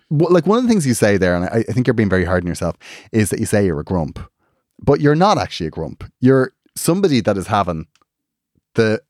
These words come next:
expected reaction to being tired and overworked. And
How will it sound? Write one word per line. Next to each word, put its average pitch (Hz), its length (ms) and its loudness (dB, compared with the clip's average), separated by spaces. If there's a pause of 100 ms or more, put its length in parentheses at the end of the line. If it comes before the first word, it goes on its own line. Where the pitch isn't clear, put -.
(100)
expected - 760 -2
reaction 90 600 -2 (300)
to - 80 -10
being 101 240 2
tired 92 480 0
and 95 140 -6
overworked. 90 580 0 (240)
And 92 320 0